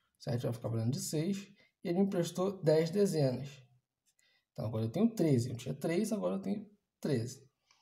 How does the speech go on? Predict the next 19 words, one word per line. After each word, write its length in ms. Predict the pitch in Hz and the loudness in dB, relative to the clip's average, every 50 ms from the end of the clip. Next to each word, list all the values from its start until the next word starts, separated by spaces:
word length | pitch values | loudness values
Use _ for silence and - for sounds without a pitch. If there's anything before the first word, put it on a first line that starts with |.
| _ - - - - _ _ _ _ | _ -14 -14 -14 -14 _ _ _ _
Treze 560 | 226 185 160 143 135 131 139 - - - - _ _ _ _ | 0 2 4 2 2 0 -2 -8 -12 -16 -20 _ _ _ _
tira 240 | - - 196 226 233 | -16 -8 0 2 4
nove, 420 | 214 190 170 170 175 175 190 202 196 - - - _ _ _ _ _ _ _ _ _ - - _ _ _ _ _ _ _ _ _ _ | 4 6 6 6 4 4 0 -2 -4 -6 -12 -18 _ _ _ _ _ _ _ _ _ -20 -20 _ _ _ _ _ _ _ _ _ _
quatro, 380 | - 78 64 - - - - - _ _ _ _ _ _ _ _ _ _ | 0 0 0 0 -4 -12 -20 -20 _ _ _ _ _ _ _ _ _ _
seis. 420 | - - - 175 135 120 - - - - - _ | -10 -4 0 0 0 0 -2 -6 -10 -16 -20 _
Tira 280 | - - 147 175 220 | -8 -6 -4 -2 -2
cinco, 440 | 226 - 160 147 151 151 - - _ _ _ _ _ _ _ _ _ _ _ _ _ _ - - _ _ _ _ _ _ _ _ _ _ _ _ _ - | -2 0 -2 -2 -2 -4 -8 -14 _ _ _ _ _ _ _ _ _ _ _ _ _ _ -20 -20 _ _ _ _ _ _ _ _ _ _ _ _ _ -4
um. 260 | 165 139 - - - - _ _ - - _ _ | -4 -4 -4 -6 -14 -20 _ _ -20 -20 _ _
Então, 180 | _ - 196 196 | _ -6 -6 -4
sobrou 400 | 196 - 226 190 180 196 196 190 | -4 -4 -4 -2 0 2 4 6
aí 200 | 175 175 180 180 | 6 6 6 6
ainda 340 | 175 165 165 170 175 170 165 | 4 4 2 0 2 2 2
de 120 | 170 175 156 | 2 0 -2
dívida 380 | 151 175 185 202 196 226 226 226 - - - - _ _ _ _ | -4 -2 -2 0 2 2 2 0 -2 -12 -20 -20 _ _ _ _
cento 640 | - - - 226 214 220 214 214 - 226 233 - - - | -8 0 2 4 4 4 2 2 0 0 0 0 -4 -8
e 80 | 202 196 | -8 -8
quarenta 840 | 196 - 214 202 165 160 160 160 165 165 175 165 - - - - | -6 -2 0 0 0 0 0 -2 -2 0 0 0 0 -2 -8 -6
e 100 | - 175 | -4 0
nove 540 | 160 143 131 127 131 127 143 143 139 - - | 2 2 2 2 2 0 -2 -4 -6 -6 -10